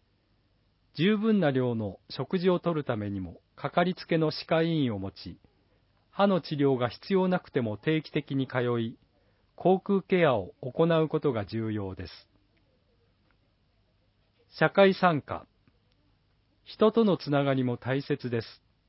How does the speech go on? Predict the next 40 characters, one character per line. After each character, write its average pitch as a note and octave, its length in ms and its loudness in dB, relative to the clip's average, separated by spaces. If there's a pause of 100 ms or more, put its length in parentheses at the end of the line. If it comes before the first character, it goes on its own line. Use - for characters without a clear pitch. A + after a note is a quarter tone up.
(1160)
趣 - 180 0
味 G#3 120 6
の D#3 140 2
サ D#3+ 220 4
ー E3+ 60 4
ク F3 120 -4
ル D#3+ 100 -4
活 D#3+ 280 0
動 A#2 160 -2
に G2+ 160 -6
参 D3 240 -2
加 C#3 160 -2
し - 100 -10
た B2+ 120 -4
り、 F2+ 220 -10 (720)
家 G3+ 160 6
族 F#3 260 0
や A#2+ 180 0
友 D#3 260 -2
人 D#3+ 200 -2
と D3 200 2
食 - 300 -6
事 D3+ 140 -2
を C#3+ 100 2
し - 100 -12
た C3 140 -2
り、 F2+ 180 -8 (680)
人 G3+ 240 2
と G#3 140 2
の F3 160 4
交 E3+ 260 4
流 E3 180 2
の D#3 140 4
場 C#3+ 160 4
を C#3+ 200 2
持 B2 140 -2
ち - 140 -4
ま C3 140 2
し - 120 -6
ょ E2+ 280 -6